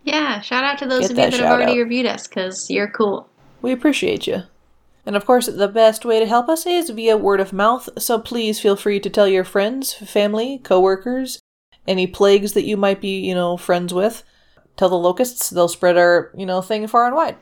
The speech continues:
Speaker 1: They like to scream.
Speaker 2: They do like to scream, as do we. So yeah, please continue to spread the word about us, 'cause we really appreciate it, and that is the best way to organically help us grow and get us in front of more people's ears.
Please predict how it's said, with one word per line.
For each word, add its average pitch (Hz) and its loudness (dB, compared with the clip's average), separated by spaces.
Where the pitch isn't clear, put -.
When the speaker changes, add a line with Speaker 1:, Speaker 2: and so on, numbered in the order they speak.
Speaker 1:
They 220 0
like 247 2
to 294 -4
scream. 339 0
Speaker 2:
They 254 -2
do 302 2
like 311 4
to 285 -2
scream, 240 -4
as 180 -8
do 196 -2
we. 226 -6
So - -2
yeah, 175 2
please 196 0
continue 214 0
to 185 -2
spread 165 -4
the 160 0
word 156 -4
about - 0
us, 165 2
'cause 160 -4
we 156 -6
really 151 -6
appreciate 196 -2
it, 196 0
and 156 -8
that 156 -2
is 147 -6
the - -8
best 156 2
way - -4
to - -6
organically 180 -4
help 180 -8
us 165 -4
grow 175 4
and 165 -4
get 165 0
us - -2
in 180 -6
front 170 -4
of 170 -4
more 175 -2
people's 254 -4
ears. - -4